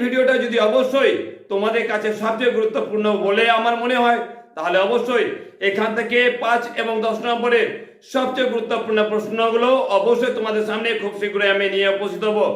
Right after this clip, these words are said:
তাই অবশ্যই মনোযোগ সহকারে ভিডিওটাকে দেখো এবং প্রশ্নোত্তরগুলোকে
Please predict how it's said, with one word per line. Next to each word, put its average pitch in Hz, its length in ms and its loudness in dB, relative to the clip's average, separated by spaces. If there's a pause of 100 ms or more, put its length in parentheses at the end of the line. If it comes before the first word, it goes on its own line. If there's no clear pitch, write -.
(300)
তাই 170 220 -2
অবশ্যই 240 360 2 (380)
মনোযোগ 233 400 2
সহকারে 196 340 0
ভিডিওটাকে 185 460 2
দেখো 247 240 2 (240)
এবং 202 160 0 (160)
প্রশ্নোত্তরগুলোকে 240 880 -2